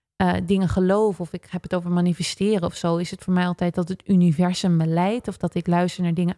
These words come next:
uit het universum. En ik weet nog s-, steeds niet precies hoe ik moeder ayahuasca daarin plaats. Is zij het universum?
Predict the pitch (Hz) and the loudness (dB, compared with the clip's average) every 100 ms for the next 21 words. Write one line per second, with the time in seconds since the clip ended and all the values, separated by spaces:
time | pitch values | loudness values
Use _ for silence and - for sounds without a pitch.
0 | - 180 185 185 - 190 170 160 175 - | -2 -2 0 -6 0 2 4 2 0 -2
1 | 254 330 _ _ _ _ - 208 254 233 | -8 -10 _ _ _ _ -4 0 0 -2
2 | - - - - 294 254 - 220 - 285 | -6 -10 -6 -4 0 -2 -2 -6 -2 -4
3 | - 220 214 - - _ _ _ - 185 | 0 0 0 -4 -16 _ _ _ 4 4
4 | 226 226 202 190 180 208 - - 185 180 | 4 0 0 -2 -2 -2 -6 -6 -6 -4
5 | 170 160 - 214 196 - 190 - - 254 | -4 -4 -2 -2 -2 -6 -8 -12 -8 -6
6 | 254 - 269 277 277 - 269 269 240 254 | -4 -4 -2 0 -2 -2 0 0 0 -6
7 | - 302 | -6 -8